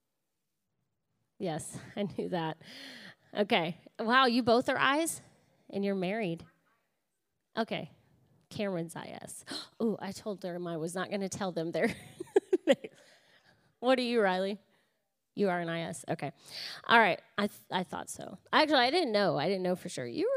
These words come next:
were a mystery. Um, anyway, so the <laughs> I's, the S's are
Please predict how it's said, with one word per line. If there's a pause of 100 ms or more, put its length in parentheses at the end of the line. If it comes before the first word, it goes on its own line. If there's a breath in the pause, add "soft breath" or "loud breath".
were
a
mystery. (380 loud breath)
Um, (580)
anyway, (100)
so
the
<laughs>
I's,
the
S's
are